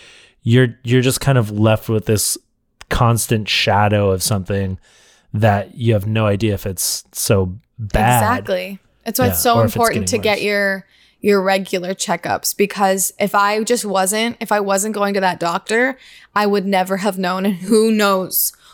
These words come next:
Speaker 2: who knows what could have happened? 'Cause I ended up, that second doctor who was, like, a little bit better bedside manner and a better communication with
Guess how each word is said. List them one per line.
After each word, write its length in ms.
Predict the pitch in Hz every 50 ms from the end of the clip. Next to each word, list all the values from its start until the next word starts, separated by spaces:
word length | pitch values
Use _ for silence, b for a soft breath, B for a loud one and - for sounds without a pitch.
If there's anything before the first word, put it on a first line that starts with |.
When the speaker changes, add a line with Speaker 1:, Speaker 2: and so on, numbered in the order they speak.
| b b
Speaker 2:
who 240 | 254 269 294 302 285
knows 540 | 254 233 220 214 208 202 202 208 202 196 202
what 120 | 190 180
could 100 | 196 180
have 180 | 190 190 185 - - 208 185
happened? 480 | 180 208 185 180 180 185 131 117 190
'Cause 140 | - 214 190
I 100 | 190 180 170
ended 300 | 180 202 226 233 240 247
up, 200 | 240 226 226 - b b b b b b b b -
that 220 | - 196 190 214
second 340 | - - 202 196 - 226 202
doctor 500 | 208 202 196 202 196 - 208 196 196 196
who 180 | 196 214 202 190
was, 220 | 190 185 180 180
like, 300 | 190 180 180 185 - - -
a 60 | 214
little 240 | 208 208 220 214 202
bit 180 | 202 196 190 - -
better 400 | 180 190 180 180 185 185 185 185
bedside 380 | - 175 170 170 - 180 165 170
manner 280 | 170 170 170 175 175 170
and 100 | 170 170
a 20 |
better 220 | 180 165 160 170
communication 800 | 170 - 185 175 175 175 175 175 - 170 170 175 - 175 175 175
with 240 | 170 170 - - -